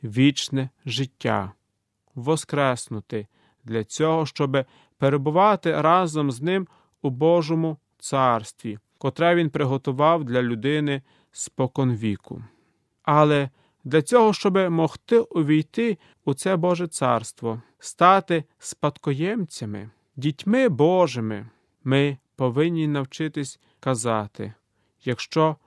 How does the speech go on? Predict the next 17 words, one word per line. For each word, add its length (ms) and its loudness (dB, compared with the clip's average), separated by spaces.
хочеш, 800 0
Господи", 840 -6
та 140 -4
приймати 600 -2
Його 500 0
волю. 560 -6
Тільки 540 0
коли 380 2
просимо. 680 -4
Коли 220 2
шукаємо 600 2
волі 340 0
нашого 500 0
Небесного 640 0
Отця, 480 0
стаємо 640 0
Його 460 2